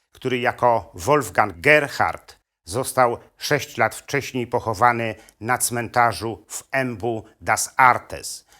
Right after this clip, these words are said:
niewielkim brazylijskim miasteczku w stanie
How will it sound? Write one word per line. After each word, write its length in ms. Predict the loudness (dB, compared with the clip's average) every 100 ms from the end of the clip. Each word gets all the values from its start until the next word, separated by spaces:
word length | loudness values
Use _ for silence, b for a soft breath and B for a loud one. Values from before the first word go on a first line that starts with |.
| -6
niewielkim 600 | -4 -2 -4 -4 -6 -2
brazylijskim 680 | -2 -2 -8 -10 -6 -6
miasteczku 720 | -4 -4 -2 -4 -4 -8 -8 -10 B
w 80 | -8
stanie 560 | -4 2 2 0 -6